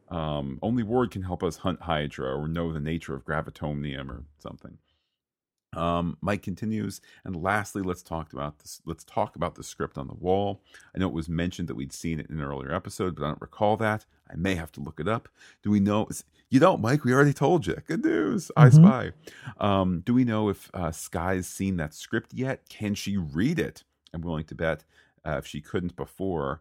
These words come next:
Speaker 1: she can now after that Tahiti treatment." Also an interesting theory.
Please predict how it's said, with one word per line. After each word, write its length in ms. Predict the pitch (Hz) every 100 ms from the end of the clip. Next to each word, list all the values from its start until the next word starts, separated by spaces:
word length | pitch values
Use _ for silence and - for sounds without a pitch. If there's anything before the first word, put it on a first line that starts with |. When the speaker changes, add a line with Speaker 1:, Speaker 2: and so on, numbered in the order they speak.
| _ _
Speaker 1:
she 160 | 80
can 320 | 78 90 76
now 340 | 76 87 78 50
after 220 | - -
that 160 | 78 76
Tahiti 500 | - - 90 80 71
treatment." 540 | - 120 - 78 76 - _ _ _ _ -
Also 360 | 85 92 90
an 60 | 78
interesting 480 | 67 - - 62 - _ _ _
theory. 360 | - 69 -